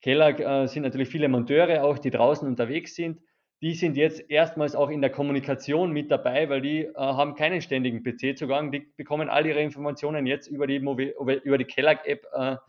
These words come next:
Speaker 1: aufs Handy. Auch so Themen wie Arbeitssicherheit, ja, äh, ganz ein wichtiges Thema. Da passieren immer noch viele Unfälle, und das ist der Kelag natürlich ein wichtiges Thema, wo die Mitarbeiter dann über die, über die App auch zu diesem Thema geschult werden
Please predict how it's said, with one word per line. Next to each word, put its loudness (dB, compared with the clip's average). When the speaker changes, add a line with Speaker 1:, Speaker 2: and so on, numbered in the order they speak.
Speaker 1:
aufs -4
Handy. -4
Auch 2
so -4
Themen 0
wie -2
Arbeitssicherheit, 0
ja, 0
äh, -16
ganz 2
ein 2
wichtiges 0
Thema. 4
Da 4
passieren 0
immer 2
noch 4
viele 4
Unfälle, 2
und 0
das -4
ist -4
der 4
Kelag 4
natürlich 0
ein 4
wichtiges -2
Thema, 4
wo 4
die 4
Mitarbeiter 2
dann 2
über 2
die, 2
über -2
die -2
App 0
auch 2
zu -6
diesem -2
Thema 4
geschult -2
werden 0